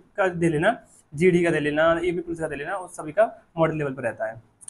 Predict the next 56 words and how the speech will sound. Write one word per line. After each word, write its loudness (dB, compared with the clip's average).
तो -4
आपको -2
ले-, 2
प्रैक्टिस -4
ज़्यादा 0
से -4
ज़्यादा -4
करनी -4
है, 0
book -4
से -12
practice -12
कीजिए -6
और -2
mock -2
test, -2
एक 8
भी 2
mock 0
test -6
मत -4
छोड़िए। -6
सन-, 0
वो -4
जो -4
mini 4
mock 0
test -6
है, -8
चाहे 8
वो 2
reasoning 0
का 4
हो, 4
geography 0
का 0
हो, 0
अ, -6
सॉरी, -12
जीएस 2
का 0
हो 0
या 6
computer -8
का -2
हो 0
या -4
math -6
का -8
हो, -14
आपको 2
सभी 2
मॉक -4
test -6
देने -6
हैं। -4